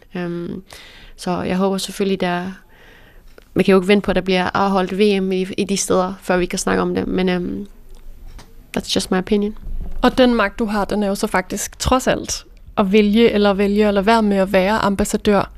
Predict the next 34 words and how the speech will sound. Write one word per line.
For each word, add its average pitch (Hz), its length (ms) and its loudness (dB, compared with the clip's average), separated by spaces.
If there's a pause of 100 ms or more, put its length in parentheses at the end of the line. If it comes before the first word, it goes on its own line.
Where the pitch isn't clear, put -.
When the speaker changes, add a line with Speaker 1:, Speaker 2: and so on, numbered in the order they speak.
(260)
Speaker 2:
for 214 180 4
V 202 300 2
M 190 60 -2
i 196 40 -4
Katar. 190 600 -8 (280)
Er 220 160 2
der 214 120 4
noget 214 400 2
ved 226 60 -4
det 220 140 4
ambassadørskab, 190 800 0
som 185 280 0
du 202 200 0
har 180 160 0
fortrudt - 640 -2
nu 214 100 8
her, 208 120 4
hvor 190 120 4
der 180 100 2
er 175 80 2
gået 196 360 4
et - 80 2
års - 200 0
tid? 220 160 2 (1700)
Speaker 1:
Nej, 233 320 2 (540)
overhovedet 208 360 2
ikke. - 320 -8 (220)
Øhm, 185 760 -4
jeg 190 100 -2
synes, - 540 0 (1000)
har - 140 -2
jeg 214 80 2
fortrudt 214 280 0
noget? 202 200 2